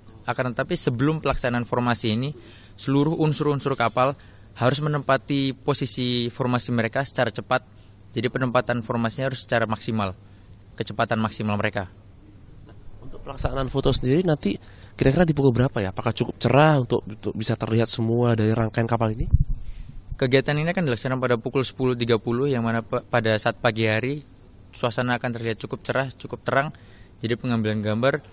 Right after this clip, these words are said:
Speaker 1: akan terlaksana dengan maksimal.
Speaker 2: Luar biasa ya. Kita akan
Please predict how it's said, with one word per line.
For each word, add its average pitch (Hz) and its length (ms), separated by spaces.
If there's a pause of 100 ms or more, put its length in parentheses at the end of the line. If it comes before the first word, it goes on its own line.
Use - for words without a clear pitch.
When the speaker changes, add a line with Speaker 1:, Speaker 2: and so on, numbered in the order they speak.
(360)
Speaker 1:
akan 117 480 (160)
terlaksana 113 400
dengan 107 160
maksimal. 104 400
Speaker 2:
Luar - 1200
biasa - 320
ya. - 80
Kita - 240
akan 104 80